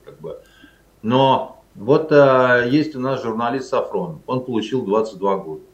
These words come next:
тюрьмы. Он, э, что, тоже убил пятнадцать, э, летчиков? Или как вообще, да?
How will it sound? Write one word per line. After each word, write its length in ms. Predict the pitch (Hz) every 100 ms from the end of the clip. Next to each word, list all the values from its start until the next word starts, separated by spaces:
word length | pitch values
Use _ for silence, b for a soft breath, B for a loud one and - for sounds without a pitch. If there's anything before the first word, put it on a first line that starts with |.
| _
тюрьмы. 380 | - 92 82 73 - _ _ _ _ B B B B B B B B B B B B -
Он, 260 | 120 139
э, 380 | 143 143 139 135
что, 340 | 127 - 143 123
тоже 600 | 185 202 170 135 113 107
убил 420 | 107 113 117 101
пятнадцать, 600 | 98 98 98 - - -
э, 760 | 95 87 85 85 82 82 80 78 _ _ _ _ -
летчиков? 520 | 98 92 - 82 - - _ _ _ _ _ -
Или 320 | 92 98 107
как 260 | 107 90
вообще, 340 | - - - 98
да? 380 | 82 101 107